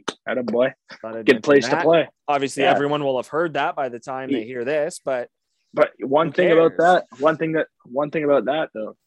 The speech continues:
Speaker 1: Robbie Fabry wears a really good number, so that's cool. I'll probably, I'll
Speaker 2: Okay,
Speaker 1: probably
Speaker 2: so
Speaker 1: invest in the
Speaker 2: this
Speaker 1: shirt.
Speaker 2: week's O H L player of, <laughs>
Speaker 1: <laughs>
Speaker 2: this week's
Speaker 1: You were
Speaker 2: O H L player of
Speaker 1: you
Speaker 2: the
Speaker 1: just look at
Speaker 2: week.
Speaker 1: the fourteens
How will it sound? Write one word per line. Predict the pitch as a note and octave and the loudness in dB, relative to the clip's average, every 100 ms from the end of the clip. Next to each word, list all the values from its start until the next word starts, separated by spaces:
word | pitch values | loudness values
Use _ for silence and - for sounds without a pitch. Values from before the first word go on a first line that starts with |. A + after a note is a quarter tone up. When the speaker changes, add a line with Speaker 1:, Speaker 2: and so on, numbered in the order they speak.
| - | -6
Speaker 1:
Robbie | C3 C#3+ | -4 -4
Fabry | - C3 C#3+ A#2+ | -4 -4 0 0
wears | A#2+ A#2 | 0 -4
a | G2+ | -6
really | G2+ B2 A2+ | -6 -6 -6
good | B2 A2 | -8 -8
number, | A#2 G#2 F#2 _ _ _ _ _ _ _ _ _ _ | -12 -14 -18 _ _ _ _ _ _ _ _ _ _
so | F#2+ F#2 _ _ | -10 -10 _ _
that's | A2+ - | -12 -10
cool. | F2+ - _ _ _ _ _ _ - _ - _ _ _ _ _ | -14 -14 _ _ _ _ _ _ -20 _ -20 _ _ _ _ _
I'll | - | -2
probably, | D#3 C#3 D3 | 4 4 4
I'll | F3 C3+ | 0 0
Speaker 2:
Okay, | F#3+ | 4
Speaker 1:
probably | D#3 D#3+ | 4 4
Speaker 2:
so | F#3 F3+ F3 E3+ | 4 2 0 -2
Speaker 1:
invest | |
in | |
the | B2+ | -2
Speaker 2:
this | A#3+ - | -2 -2
Speaker 1:
shirt. | B3+ | -4
Speaker 2:
week's | F3 C3+ - | -4 -6 -10
O | C3+ B2+ | -8 -8
H | A#2+ - | -10 -12
L | A#2+ A2 | -12 -12
player | G#2 B2 A#2+ A#2+ A2+ | -12 -10 -8 -6 -8
of, | - - | -12 -14
<laughs> | F#3+ - C#3 _ _ _ _ _ | -14 -14 -20 _ _ _ _ _
Speaker 1:
<laughs> | F4 - - | -6 -6 -6
Speaker 2:
this | G#3 G#3 | -4 0
week's | F3 E3 | 4 6
Speaker 1:
You | E3 | 8
were | F#3+ | 6
Speaker 2:
O | E3+ | 6
H | C#3 | 4
L | D3+ A#2+ | 0 -4
player | - C3+ B2+ A#2+ | -8 -6 -4 4
of | |
Speaker 1:
you | F3 | 4
Speaker 2:
the | |
Speaker 1:
just | D#3+ | 6
look | F3+ | 8
at | E3+ | 6
Speaker 2:
week. | - | 8
Speaker 1:
the | |
fourteens | D#3 D#3 - C3+ C#3+ E3+ | 8 8 4 -8 -6 -8